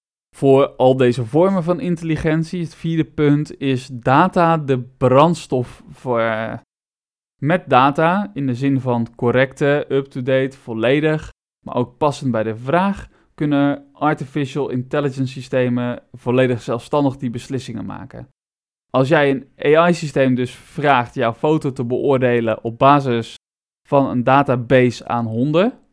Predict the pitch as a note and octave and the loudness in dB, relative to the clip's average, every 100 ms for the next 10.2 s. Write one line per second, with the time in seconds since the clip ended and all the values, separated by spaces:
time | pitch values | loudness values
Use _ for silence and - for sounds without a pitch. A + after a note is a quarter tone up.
0 | _ - A2 A2+ B2+ A#2 A2+ A#2+ _ - | _ -10 -8 -6 -6 -6 -6 -12 _ -14
1 | C3 C3 B2+ - C#3 C3 C3 B2+ B2+ B2 | -8 -6 -6 -6 -6 -4 -4 -2 -4 -2
2 | C3 B2+ B2+ A#2+ A#2+ A#2+ D3 F#3 - F#3+ | -2 -2 -4 -2 -2 -2 -2 -2 -2 -2
3 | A3 _ _ _ _ - C3 B2+ - B2+ | -4 _ _ _ _ -6 -4 -4 -8 -6
4 | F#3 F3 C3+ A2+ D#3+ F#3+ C#3+ - C3 C3 | -2 -2 -2 -2 0 0 -2 -8 -6 -6
5 | B2 E3+ G#3 F3 C#3+ A2+ A2+ A#2 F3+ - | -6 -2 -2 0 -2 -2 -4 -6 -6 -12
6 | _ _ _ _ C3 C3 B2 B2 A#2+ A#2+ | _ _ _ _ 0 2 4 4 4 0
7 | - - G3 G#3+ F3 B2 C#3 G3+ - A#2+ | -4 -6 0 0 2 2 2 -2 -6 -10
8 | - A2+ A#2 A2 A#2+ A2+ - G#3+ F#3 D3 | -2 0 0 -2 -4 -4 -4 -6 -4 -2
9 | C3+ B2 A#2 B2 A#2+ D3 G3 F#3 A#2+ C3 | 0 0 -2 -4 -4 0 0 0 -2 -2
10 | G3+ - | -4 -10